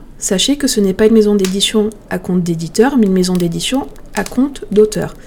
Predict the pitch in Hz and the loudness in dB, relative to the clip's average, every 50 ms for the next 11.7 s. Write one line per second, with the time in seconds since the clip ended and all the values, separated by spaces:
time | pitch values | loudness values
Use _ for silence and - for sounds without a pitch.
0 | - - - - - - - - - - - - 214 - - 214 202 - 202 180 | -20 -18 -18 -18 -18 -18 -20 -20 -20 -14 -2 0 0 0 0 -2 -4 -2 -2 -2
1 | 175 170 160 165 190 277 359 - - - - - 214 196 190 185 208 247 247 247 | -2 -4 -4 0 -2 -2 -2 -2 -8 -8 -6 -2 -2 0 0 2 0 0 -2 -2
2 | 220 - - 196 185 - 233 233 226 220 196 185 180 - - 269 294 311 254 190 | -6 -4 -2 -2 -2 0 2 4 4 4 4 2 -2 -4 -4 -4 0 0 2 0
3 | 175 175 - - - - 302 277 - - 254 240 247 - 269 269 262 226 220 226 | 0 -2 -4 -8 -6 -6 -4 -4 -2 -2 -2 -4 0 0 0 0 2 0 0 -2
4 | - - 240 226 208 175 156 - - - - - - - - - - - - - | 0 0 0 0 0 -2 -2 -4 -4 -6 -6 -10 -14 -16 -14 -16 -16 -16 -16 -16
5 | - - - - 220 208 220 214 214 233 226 - 254 240 220 208 - - 196 196 | -16 -14 -10 -2 4 4 4 6 6 2 0 0 0 0 0 0 0 0 0 0
6 | 190 202 202 196 240 247 254 240 214 202 - 196 190 202 226 226 220 - 180 170 | 0 0 -2 -2 0 0 2 2 0 0 0 -2 -2 0 -2 -2 -4 -6 -8 -8
7 | 160 165 196 226 220 208 190 185 185 190 185 - - 190 185 202 226 269 240 202 | -4 -2 0 2 2 2 0 -2 -2 -4 -4 -4 -6 -6 -2 -2 -2 -2 -2 -4
8 | 196 - - 180 180 190 185 196 240 254 - 208 180 175 185 180 202 226 240 214 | -6 -4 -6 -4 -2 -2 -2 -2 -2 -4 -6 -8 -4 -4 -2 0 0 0 0 -2
9 | 220 - - 180 175 - - - 233 220 202 185 180 - - - - - - - | -4 -4 -2 -2 -2 -2 -2 -2 -2 -2 -2 -4 -4 -6 -6 -8 -8 -8 -6 -4
10 | 190 175 185 190 214 226 - - 196 180 - 220 247 262 - - 185 170 185 202 | -4 -4 -2 -4 -4 -4 -4 -4 -4 -4 -4 -4 -6 -6 -6 -6 -6 -2 -2 -2
11 | 226 226 214 196 170 - - - 214 208 190 185 180 | 0 0 -2 -4 -4 -6 -4 -4 -2 -2 -2 -4 -6